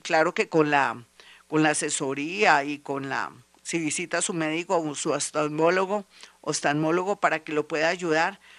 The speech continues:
para cuidar sus ojitos. Bueno, hasta aquí el horóscopo, mis amigos.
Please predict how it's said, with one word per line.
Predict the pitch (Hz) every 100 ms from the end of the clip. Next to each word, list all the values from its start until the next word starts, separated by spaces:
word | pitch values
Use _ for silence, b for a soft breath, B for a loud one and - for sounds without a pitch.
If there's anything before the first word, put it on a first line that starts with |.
| b b
para | 165 156
cuidar | 156 165 156 151 165 208 214 - _ b b
sus | - 170 156
ojitos. | 147 - 165 147 135 135
Bueno, | 160 202 226 240
hasta | 269 -
aquí | 220 202
el | 185
horóscopo, | 196 214 240 - 233 240
mis | 208 190
amigos. | 170 185 220 247 -